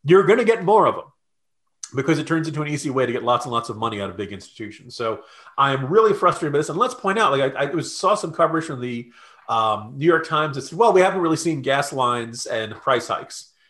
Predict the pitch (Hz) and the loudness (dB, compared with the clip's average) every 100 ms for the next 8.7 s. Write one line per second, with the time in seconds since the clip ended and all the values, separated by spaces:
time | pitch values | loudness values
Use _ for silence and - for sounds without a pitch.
0 | _ _ _ - - 262 269 - 190 202 | _ _ _ -6 2 4 4 2 -2 2
1 | 165 147 143 135 160 135 135 127 123 - | 2 4 2 0 -2 -4 -4 -4 -4 -8
2 | - - 123 120 110 110 113 113 113 107 | -10 -4 -2 0 -2 -2 -4 -6 -6 -8
3 | - 104 92 101 139 - 120 123 120 110 | -8 -10 -8 -8 -8 -8 -8 -8 -12 -16
4 | - 117 107 101 98 131 123 123 113 110 | -8 -6 -6 -8 -8 -8 -8 -4 0 0
5 | 139 139 170 - 156 165 139 135 160 170 | 2 4 2 0 -4 -4 -4 -2 -2 -4
6 | 160 143 131 127 113 113 110 117 110 - | -4 -2 -2 -2 -2 -4 -2 -4 -6 -12
7 | - - - 147 117 196 233 190 220 185 | -20 -8 -4 -2 -2 -2 2 4 4 4
8 | 156 123 98 110 101 101 | 4 4 2 0 -2 -2